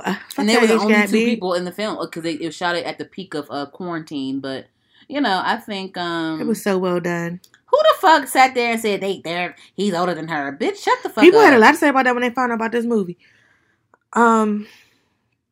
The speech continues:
Speaker 2: Shut the fuck up. They acting,
Speaker 1: I,
Speaker 2: bitch.
Speaker 1: I love how the music for the film, they,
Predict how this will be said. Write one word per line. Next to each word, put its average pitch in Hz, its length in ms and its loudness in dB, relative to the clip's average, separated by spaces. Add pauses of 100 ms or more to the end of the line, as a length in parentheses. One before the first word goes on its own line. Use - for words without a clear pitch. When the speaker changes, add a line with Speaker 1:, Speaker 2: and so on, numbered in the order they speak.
Speaker 2:
Shut 466 280 -6
the 392 60 -6
fuck 170 260 -4
up. 139 240 -2
They 240 140 -2
acting, 185 500 2 (160)
Speaker 1:
I, 240 760 8
Speaker 2:
bitch. - 240 -20 (500)
Speaker 1:
I 208 120 2
love 240 320 2
how 254 220 2
the 208 140 -2
music 233 680 -2 (580)
for 240 160 -2
the 233 100 -2
film, 240 280 -6
they, 214 180 -6